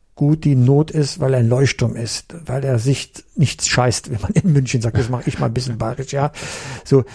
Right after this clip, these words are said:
der geht halt auf den Platz und macht sein Ding und wenn dann sowas passiert wie letzte Woche, wo er gefoult wird und kriegt dann doch keinen Elfmeter, so, dann, äh, sagt er auch mal, redet auch mal Tacheles. Das gefällt mir einfach. Seine Rolle ist, war ja relativ eindeutig. Sie wussten, wir haben hier eine Truppe zusammen, die nicht wirklich ihren Mann steht.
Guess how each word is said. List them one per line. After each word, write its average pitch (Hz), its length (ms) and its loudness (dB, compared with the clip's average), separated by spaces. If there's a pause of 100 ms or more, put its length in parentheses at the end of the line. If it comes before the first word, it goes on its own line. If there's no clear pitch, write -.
(120)
der 120 80 -2
geht 151 140 6
halt 151 120 4
auf 131 100 4
den 123 100 2
Platz 139 280 2
und 139 120 0
macht 139 180 2
sein 127 220 2
Ding 156 280 4
und 135 220 -2
wenn 139 140 0
dann 135 360 2
sowas 127 280 2
passiert 139 360 2
wie 139 60 6
letzte 139 260 2
Woche, 135 200 2
wo 131 100 4
er 120 60 0
gefoult 143 400 2
wird 147 100 0
und 139 80 -10
kriegt - 160 -2
dann 123 120 -2
doch 147 120 -2
keinen 156 200 -2
Elfmeter, 135 520 0 (640)
so, 131 240 6
dann, 131 480 0
äh, 143 400 -2
sagt 123 220 2
er 147 60 0
auch 123 40 0
mal, 123 480 4
redet 131 180 4
auch 127 60 2
mal 123 120 2
Tacheles. 110 500 -2
Das - 160 -6
gefällt 123 320 2
mir - 100 0
einfach. 110 400 -6 (400)
Seine 240 320 2
Rolle 165 220 4
ist, 139 100 0
war 135 120 6
ja 131 120 6
relativ 120 400 0
eindeutig. 113 800 -2 (100)
Sie 117 260 2
wussten, 175 600 4
wir 127 140 2
haben 139 260 2
hier 131 160 4
eine 127 240 0
Truppe 175 320 2
zusammen, 147 600 0
die 143 160 0
nicht 131 360 2
wirklich 135 580 2
ihren 117 200 2
Mann 123 200 2
steht. - 400 -2